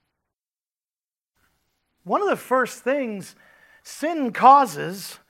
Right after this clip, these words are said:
is doubt. We begin to doubt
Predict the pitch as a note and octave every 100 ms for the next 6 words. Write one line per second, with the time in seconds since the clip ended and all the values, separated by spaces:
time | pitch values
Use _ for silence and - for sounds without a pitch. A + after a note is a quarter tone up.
0 | _ _ _ - C4 F3+ D#3 F4+ G4 -
1 | - - _ _ _ _ _ _ _ _
2 | _ _ _ _ _ _ _ _ _ _
3 | _ _ _ _ _ _ _ _ _ _
4 | _ _ _ _ _ _ _ _ _ _
5 | _ _ _ _ _ F#3+ A3+ D4 E4+ E4
6 | A#3 C#4 F4 C4